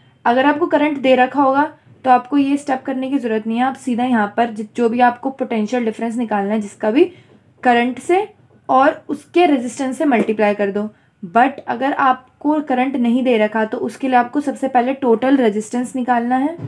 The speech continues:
Total resistance निकालने के बाद आपको current निकालना है, और current जब आ जाएगा तब आप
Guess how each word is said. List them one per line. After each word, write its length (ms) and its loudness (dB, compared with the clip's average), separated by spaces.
Total 300 4
resistance 600 2
निकालने 440 2
के 120 -2
बाद 240 2
आपको 280 -2
current 320 -2
निकालना 480 2
है, 220 0
और 160 4
current 460 -2
जब 200 0
आ 160 4
जाएगा 460 0
तब 160 2
आप 380 2